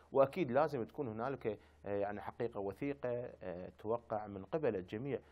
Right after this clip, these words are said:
آه، لضمان عدم التعدي على أي، آه، عراقي، آه، حرمة الدم العراقي. ودائمًا ما، آه، موجودة هاي ال-، يعني، حقيقة الاتفاقيات وتحدث بين أي بلد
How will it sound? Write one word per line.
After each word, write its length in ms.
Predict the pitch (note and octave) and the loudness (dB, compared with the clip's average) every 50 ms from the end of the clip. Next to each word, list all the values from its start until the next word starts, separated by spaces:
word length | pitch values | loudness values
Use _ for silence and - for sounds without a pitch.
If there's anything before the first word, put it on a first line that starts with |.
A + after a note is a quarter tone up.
| - - - - | -20 -20 -14 -8
آه، 100 | - G2+ | -8 -6
لضمان 420 | G#2 G#2+ G#2 A#2+ A2 A2+ A#2 A2+ G#2+ | -4 0 0 0 2 2 0 0 0
عدم 320 | G2+ A2 A#2 A#2 A2 G#2+ | 0 2 2 2 2 0
التعدي 480 | G2+ - - G2+ F#2+ G#2 G#2+ G2+ G#2+ G2+ | -2 0 0 0 0 0 -2 0 -2 0
على 380 | D#2+ G#2 G2+ G#2 G2 G2+ - - | 0 2 2 2 2 2 2 4
أي، 280 | C3+ C#3+ C#3+ B2+ G#2+ - - - - - - - | 4 4 4 2 -2 -6 -12 -20 -20 -20 -12 -6
آه، 400 | G2 G2 G2 G2 F#2+ F#2+ F#2+ F#2+ | -2 0 0 0 0 0 0 0
عراقي، 680 | - G#2 G#2 G#2+ A2 A2 G#2+ - G#2+ G#2+ G2+ G2+ G#2 G2+ | 4 4 6 8 8 6 4 2 -4 -6 -6 -6 -6 -6
آه، 320 | G2 F#2+ F#2 F2+ F2+ F2 | -4 -4 -4 -2 -2 -4
حرمة 340 | E2+ - - B2+ C3 B2+ A#2 - | -2 0 0 0 0 0 -4 -4
الدم 260 | A2 G#2 A2 G2 G2+ | -4 -6 -4 -4 -4
العراقي. 420 | G2 F#2+ G2 G2+ G#2 G#2 - E3 F3 | -6 -6 -2 -2 -2 -2 0 0 2
ودائمًا 360 | F3+ G#3 G#3+ G#3+ G3+ F3+ E3+ | 4 4 4 4 2 0 -2
ما، 300 | E3 D#3+ D#3+ D#3 D#3 D#3 - - - - - | -2 0 0 0 0 -2 -6 -16 -20 -18 -6
آه، 160 | - - B2+ B2+ | 0 2 2 2
موجودة 580 | C3+ C3+ C3 C3 B2 D3 D#3 D#3 D3 A#2+ A#2 | 2 2 0 0 2 2 0 2 4 2 2
هاي 320 | G#2+ A#2 A#2+ A#2+ A2 G2+ G2 | 6 6 6 6 6 2 0
ال-، 120 | G2+ - - - - - - - - - - | -6 -8 -12 -16 -20 -20 -20 -20 -20 -10 -6
يعني، 340 | G#2 G2+ G2+ F#2 G#2 G#2 G2+ | -2 -2 -2 -2 -2 -6 -4
حقيقة 400 | - A2 - - A2+ A2+ - A2 | -6 -6 -4 -4 -4 -2 0 -2
الاتفاقيات 960 | G#2+ G#2 G2 - G#2 - G#2 G2 F#2 - - F#2+ G#2+ B2+ C3+ C3 B2+ B2 B2 - | -2 -2 -4 -6 -6 -2 -2 -2 -2 -2 -4 0 2 6 6 6 6 4 2 -4
وتحدث 1080 | A#2 F#2+ F#2+ F#2+ F#2+ G2 - - - - - G2+ G2 F#2+ F#2+ - - - C#3+ C3+ C3 A#2 | -8 -4 -4 -4 -4 -6 -10 -18 -20 -12 -8 -4 -4 -4 -2 -2 -2 -2 0 -2 -2 0
بين 220 | B2 C3+ C3+ C#3+ | 0 0 0 2
أي 160 | - A3 C4+ C#4 | 2 0 0 2
بلد 280 | - C3+ A#2+ C#3+ E3 | 2 2 2 2 -2